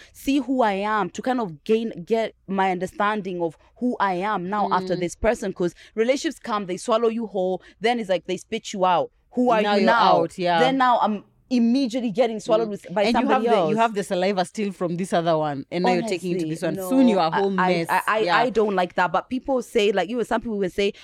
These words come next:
Speaker 1: "Oh, I met," actually, there's someone who we know who
Speaker 2: Hmm.
Speaker 1: said, "Literally she left this relationship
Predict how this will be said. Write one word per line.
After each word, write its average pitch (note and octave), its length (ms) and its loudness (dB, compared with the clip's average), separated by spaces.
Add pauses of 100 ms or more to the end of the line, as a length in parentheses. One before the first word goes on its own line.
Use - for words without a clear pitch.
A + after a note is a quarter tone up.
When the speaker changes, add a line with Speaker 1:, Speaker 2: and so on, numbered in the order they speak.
(140)
Speaker 1:
"Oh, C#4+ 180 2
I G3 140 0
met," A#3+ 280 -8 (380)
actually, B3+ 640 -2 (320)
there's G#3+ 200 -2
someone E4+ 380 2
who C4 100 2
we A3+ 140 -2
know A#3 320 2
who G#3 140 -6
Speaker 2:
Hmm. F#3+ 100 -8
Speaker 1:
said, G#3 280 2 (220)
"Literally A#3 320 0
she A3 140 -8
left G#3 260 -2
this G3+ 220 0
relationship F3+ 580 -2